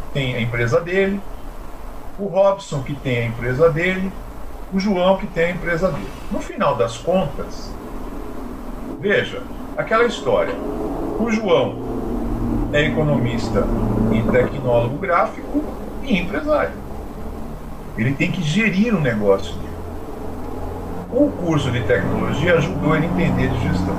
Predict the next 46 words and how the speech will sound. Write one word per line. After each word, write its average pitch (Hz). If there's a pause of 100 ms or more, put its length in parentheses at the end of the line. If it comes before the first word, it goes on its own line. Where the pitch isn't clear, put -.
(1400)
O 320
Robson 196 (180)
é -
a -
mesma 285
coisa. 294 (300)
Só 494
que -
o 294
Robson, 277
além 214
de 294
entender 160
de 131
gestão, 123
ele 254
tem 247
que 247
entender 240
de -
tecnologia. 247 (640)
Assim 180
como 220
o -
Paulo, 175 (1040)
né? - (400)
Então, -
é, -
é, - (340)
são 302
coisas 240
que -
você 285
vai 285
mudando. 208
E, 147
de 190
repente, 233
e 190
o 202
Robson 208
vem 214
de, 240
de 202
empresas 233
grandes. 269